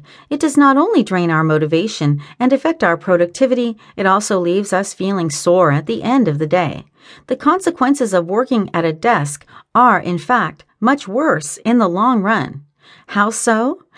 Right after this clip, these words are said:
As we spend more time sitting, taking the same position every single day, our natural posture is affected. It has a negative impact on the way our bodies are intended to move.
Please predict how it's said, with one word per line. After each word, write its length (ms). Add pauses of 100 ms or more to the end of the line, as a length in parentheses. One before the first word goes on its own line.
(240)
As 160
we 100
spend 400
more 180
time 300
sitting, 500 (300)
taking 320
the 100
same 300
position 580
every 200
single 320
day, 340 (320)
our 220
natural 420
posture 480
is 160
affected. 580 (640)
It 100
has 260
a 60
negative 500
impact 480
on 140
the 80
way 220
our 160
bodies 420
are 80
intended 480
to 100
move. 520